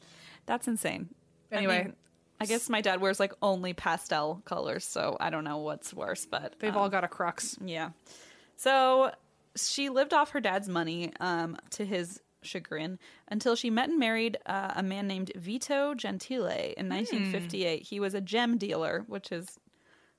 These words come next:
Speaker 1: much like what I consider myself in nineteen ninety-seven when I was
Speaker 2: Sure.
Speaker 1: selling rocks and pretending they were geodes. Um,
Speaker 2: <laughs>
Speaker 1: I was also multi-hyphenate. Uh,
Speaker 2: Sure,
Speaker 1: while you
Speaker 2: yeah.
Speaker 1: were in modeling school, I was selling rocks
Speaker 2: Businesswoman.
Speaker 1: <laughs> to my neighbors.
Speaker 2: Uh, yeah.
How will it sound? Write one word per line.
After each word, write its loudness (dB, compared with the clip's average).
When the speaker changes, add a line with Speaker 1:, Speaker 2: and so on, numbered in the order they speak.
Speaker 1:
much -6
like 2
what 4
I 4
consider -2
myself 0
in -4
nineteen -4
ninety-seven -4
when -4
I -2
was -6
Speaker 2:
Sure. 0
Speaker 1:
selling 0
rocks 2
and -6
pretending -8
they -4
were -6
geodes. -6
Um, 6
Speaker 2:
<laughs> -2
Speaker 1:
I -2
was -4
also 2
multi-hyphenate. 0
Uh, 0
Speaker 2:
Sure, 6
Speaker 1:
while 8
you 8
Speaker 2:
yeah. 8
Speaker 1:
were 8
in 4
modeling 6
school, 4
I 6
was 4
selling 2
rocks 4
Speaker 2:
Businesswoman. 4
Speaker 1:
<laughs> -8
to 2
my 4
neighbors. 0
Speaker 2:
Uh, 4
yeah. 6